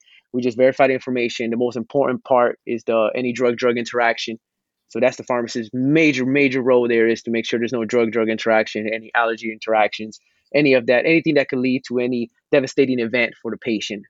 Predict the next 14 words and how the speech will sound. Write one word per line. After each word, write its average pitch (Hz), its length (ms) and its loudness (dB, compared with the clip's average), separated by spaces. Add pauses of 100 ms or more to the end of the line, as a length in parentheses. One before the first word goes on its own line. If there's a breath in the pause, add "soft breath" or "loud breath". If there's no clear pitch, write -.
(120)
But 117 80 0
a 117 80 4
lot 131 240 4
of, 120 80 0
a - 20 -4
lot 120 220 2
of 117 80 -6
it 107 100 -8
does 117 240 -4
get, 113 260 -4 (580 soft breath)
all 139 140 2
the 127 120 0
little, 123 580 -2
um, 113 280 -8